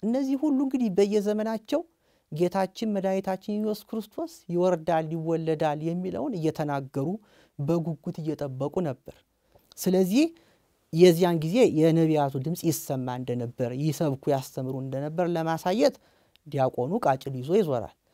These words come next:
ግን ደግሞ ለዚህ ብቻ ሳይሆን ቤተ ክርስቲያን ጸሎቷን የምታደርሰው በሰዓት፣ በሰዓት ከፋፍላ ነው። ስለዚህ የሦስት ሰዓቱ ጸሎት ሲደርስ፣ የስድስት ሰዓቱ ሲደርስ፣ የዘጠኝ ሰዓቱ ሲደርስ፣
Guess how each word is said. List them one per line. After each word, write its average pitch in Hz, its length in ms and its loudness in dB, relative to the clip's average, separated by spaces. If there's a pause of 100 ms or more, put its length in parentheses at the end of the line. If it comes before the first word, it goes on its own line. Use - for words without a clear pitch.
(300)
ግን 311 200 6 (440)
ደግሞ 214 280 4
ለዚህ 254 260 2
ብቻ 214 180 -4 (100)
ሳይሆን 180 380 4 (500)
ቤተ 170 340 2
ክርስቲያን 233 440 0 (440)
ጸሎቷን 185 540 2
የምታደርሰው 180 760 0
በሰዓት፣ 165 380 2
በሰዓት 139 340 -2
ከፋፍላ 131 500 -4
ነው። 104 120 -18 (600)
ስለዚህ 214 280 2
የሦስት 196 420 8
ሰዓቱ 190 360 2
ጸሎት 214 320 4
ሲደርስ፣ 247 400 0 (320)
የስድስት 185 500 6
ሰዓቱ 175 340 2
ሲደርስ፣ 220 380 -4 (300)
የዘጠኝ 196 560 8
ሰዓቱ 147 340 2
ሲደርስ፣ 196 400 -6